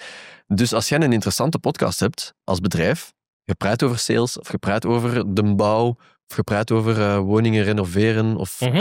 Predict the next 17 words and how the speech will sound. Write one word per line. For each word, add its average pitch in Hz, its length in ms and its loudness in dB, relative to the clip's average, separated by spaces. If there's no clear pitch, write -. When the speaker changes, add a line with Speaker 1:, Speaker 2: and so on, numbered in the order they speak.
Speaker 1:
don't 117 140 2
know 95 180 2
what. 127 220 -2
En 92 120 -2
mensen 120 280 0
zijn 107 160 2
daar 98 140 2
naar 90 140 -2
op 78 100 -6
zoek, - 300 -2
of - 260 -4
mensen 104 280 0
zijn 104 120 2
daar 101 100 2
gewoon 107 200 2
in 101 100 2
geïnteresseerd. 107 580 0